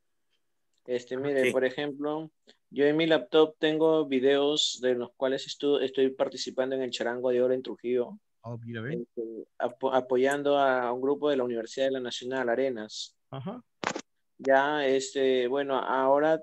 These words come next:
Speaker 1: traté de comunicarme con el, con el director del Grupo Arenas.
Speaker 2: Sí.
Speaker 1: Me dijo que no podía asociarse a ninguna institución así cultural de, de música.
Speaker 2: Ujú.
Speaker 1: ¿Por qué motivo? Porque el Estado le prohíbe.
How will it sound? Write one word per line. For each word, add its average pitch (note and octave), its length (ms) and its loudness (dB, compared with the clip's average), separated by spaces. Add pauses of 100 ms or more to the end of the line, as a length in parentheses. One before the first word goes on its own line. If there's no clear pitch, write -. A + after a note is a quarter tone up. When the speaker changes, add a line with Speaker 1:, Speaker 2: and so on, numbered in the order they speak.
(100)
Speaker 1:
traté C3 280 0
de D#3 140 4
comunicarme D3 720 -2
con C#3+ 200 -4
el, A#2 400 -2
con A#2+ 140 -8
el A#2 80 -6
director A#2+ 380 2
del D3+ 120 4
Grupo D3 220 2
Arenas. D3+ 600 0 (260)
Speaker 2:
Sí. A#2+ 160 -14
Speaker 1:
Me C3+ 140 0
dijo C#3+ 340 0
que C#3+ 120 0
no C#3+ 180 -2
podía C#3+ 440 2
asociarse C3+ 760 0
a F3 60 2
ninguna D#3 800 0
institución C#3+ 920 -4
así C#3 280 -8
cultural C#3 600 0
de, C3+ 360 2
de C3 120 -4
música. E3 680 -2 (360)
Speaker 2:
Ujú. B2 260 -8
Speaker 1:
¿Por C3+ 160 -4
qué D3 120 -2
motivo? D3+ 460 2
Porque C3+ 260 -2
el C3+ 80 2
Estado D#3 460 4
le D#3 140 6
prohíbe. C#3+ 560 4